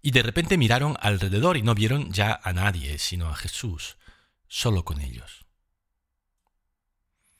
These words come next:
Dios aparece muy poquito en el Evangelio según San Marcos.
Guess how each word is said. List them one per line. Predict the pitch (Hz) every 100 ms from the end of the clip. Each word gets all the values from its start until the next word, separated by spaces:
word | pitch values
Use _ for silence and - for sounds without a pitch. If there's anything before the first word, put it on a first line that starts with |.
| _ _ _ _ _ _ _ _ _ _ _ _ _ _ _ _ _
Dios | 127 156 208 233 - - _ _ _ _
aparece | - - 104 110 - -
muy | 120 123
poquito | 175 107 - 82 76 64 - _ _ -
en | 101 95
el | 92 90
Evangelio | 82 82 - 95 92 95 -
según | - - 87 85 87
San | - - 80
Marcos. | 71 67 - -